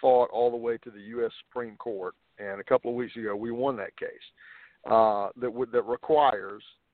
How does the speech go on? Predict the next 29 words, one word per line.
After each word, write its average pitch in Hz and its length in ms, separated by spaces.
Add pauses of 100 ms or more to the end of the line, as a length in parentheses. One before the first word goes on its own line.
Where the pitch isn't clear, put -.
(140)
that 113 160
the, 113 220
you 117 120
know, 110 100
the 104 220 (100)
state 151 240
law 131 360
says 110 360 (420)
there 117 120
has 123 180
to 127 60
be 123 180
a 113 60
witness 123 380
signature 113 400
on 107 100
an 92 100
absentee 104 360
ballot. 127 340 (580)
Well, 117 120
that 147 140
was 123 140
one 160 260
of 175 100
the 143 80
things 135 420
that 120 180
Democrats 135 640
had 123 100